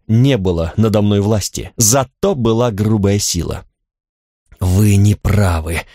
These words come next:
сказал я шёпотом. «Вы ничего,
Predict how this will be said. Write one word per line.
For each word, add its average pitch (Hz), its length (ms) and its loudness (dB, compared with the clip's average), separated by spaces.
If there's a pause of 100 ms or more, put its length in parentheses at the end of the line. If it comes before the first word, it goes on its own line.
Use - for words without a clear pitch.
(240)
сказал 95 520 0
я 92 160 0
шёпотом. - 560 -4 (280)
«Вы 92 280 0
ничего, 104 920 0